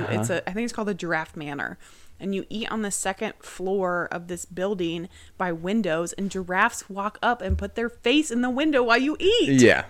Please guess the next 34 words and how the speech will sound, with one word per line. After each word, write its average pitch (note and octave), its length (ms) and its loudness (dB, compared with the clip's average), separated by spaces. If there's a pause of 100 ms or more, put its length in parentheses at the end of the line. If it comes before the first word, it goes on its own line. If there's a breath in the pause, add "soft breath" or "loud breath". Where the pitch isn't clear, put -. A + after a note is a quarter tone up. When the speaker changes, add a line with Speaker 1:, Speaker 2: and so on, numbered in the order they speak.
Speaker 2:
they're A2+ 380 6
literally G#2 580 2
just F2+ 140 -4
right - 180 -4
there. - 100 0
Speaker 1:
Also, D4+ 160 4
Speaker 2:
That - 60 6
Speaker 1:
I'd - 40 8
Speaker 2:
was A3 80 4
Speaker 1:
love B3+ 120 2
to B3 80 -8
go, B3+ 80 2
like, A#3 140 0
on G3+ 120 -4
a F#3 60 -6
safari, A3+ 920 0
and F3+ 300 -4
I've G3 220 0
Speaker 2:
Uh-huh. G3 60 0
Speaker 1:
never A3+ 220 2
been, G3 520 -2 (420 soft breath)
I've G#3 140 -2
traveled B3 480 0
quite G#3+ 180 2
a F#3 40 -2
bit, F#3+ 260 -2
but F3 100 -4
I've F3+ 160 -2
never F#3+ 260 -2
been F3+ 300 -4
to F3+ 160 -6
any E3+ 320 -4
sort F3 260 -4
of D#3+ 400 -6